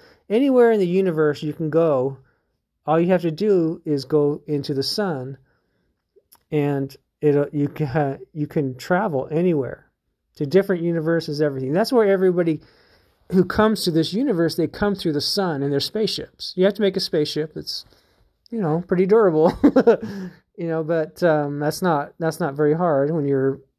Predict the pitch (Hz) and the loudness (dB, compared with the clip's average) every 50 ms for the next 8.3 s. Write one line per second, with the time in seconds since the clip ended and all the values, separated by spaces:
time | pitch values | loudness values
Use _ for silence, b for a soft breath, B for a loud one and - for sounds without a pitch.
0 | _ _ _ _ _ _ - 156 147 143 139 131 131 - - - 160 156 156 151 | _ _ _ _ _ _ -6 -2 -2 -2 -2 -2 -6 -10 -4 -4 -2 2 2 2
1 | 147 139 135 143 143 139 143 135 - - - _ - 147 147 139 139 143 139 135 | 2 2 0 -2 -4 -4 -4 -6 -8 -10 -10 _ -4 -2 -2 0 -2 -2 -2 -4
2 | 131 131 127 123 - - - _ _ - 131 123 131 - - - 147 139 - 185 | -6 -8 -10 -12 -16 -20 -20 _ _ -10 -10 -10 -10 -8 -6 -6 -4 -2 -2 -2
3 | 196 226 175 143 127 123 131 139 - _ _ _ _ _ _ _ _ _ - _ | -2 -2 -4 -6 -6 -8 -10 -12 -14 _ _ _ _ _ _ _ _ _ -16 _
4 | - 170 156 139 156 151 135 151 180 175 180 - 147 139 135 131 123 143 156 160 | -2 -2 2 2 2 2 2 0 0 0 0 -2 -4 -4 -4 -2 2 2 4 4
5 | 170 170 160 156 147 139 147 143 143 147 151 139 135 127 - - - 185 185 185 | 4 2 0 -2 -2 -4 -4 -4 -2 -2 -2 -2 -4 -6 -8 -6 -2 0 0 2
6 | 185 180 165 139 139 135 131 135 135 139 135 135 143 143 143 147 139 147 147 143 | 2 0 0 -2 -4 -4 -2 0 0 -2 0 0 -2 -2 -2 0 0 0 0 0
7 | 151 151 151 147 170 254 302 392 359 - 139 110 104 98 - - _ - - 139 | 0 -2 -2 0 0 2 2 0 -2 -4 -6 -6 -8 -10 -12 -16 _ -14 -8 -6
8 | 139 147 190 240 262 - | -4 -2 -2 -4 -4 -6